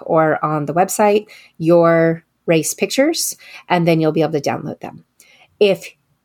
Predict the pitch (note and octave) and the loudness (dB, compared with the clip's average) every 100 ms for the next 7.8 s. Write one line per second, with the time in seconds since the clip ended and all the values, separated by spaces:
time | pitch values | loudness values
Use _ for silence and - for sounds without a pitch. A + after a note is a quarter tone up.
0 | _ _ - F#3 F#3+ G3 F#3+ G3+ B3+ - | _ _ -8 -4 0 2 2 2 0 0
1 | - G3 F#3 - D3+ C#3 - - - - | -4 -4 -4 -6 -6 -8 -12 -16 -18 -20
2 | _ _ - G3+ G#3 - - B3 G#3 G#3 | _ _ -4 -2 -2 -6 -2 0 2 0
3 | F3+ F#3 F3+ E3 D#3 - F3 F#3+ G3+ A3+ | 0 0 0 0 -2 0 0 0 2 2
4 | C4+ B3+ E3 B2+ - C#3 _ _ E3+ D#3 | 2 2 0 0 -6 -14 _ _ -6 -4
5 | D3 C#3+ G2 - - - - - - - | -4 -4 -6 -10 -18 -18 -20 -20 -8 0
6 | G3 F3+ - E3+ G3 - A#3 C4 C#4 C4 | 2 2 0 0 0 2 2 2 2 2
7 | B3+ B3 B3 A#3+ A#3 G3+ - | 2 0 0 0 0 -4 -6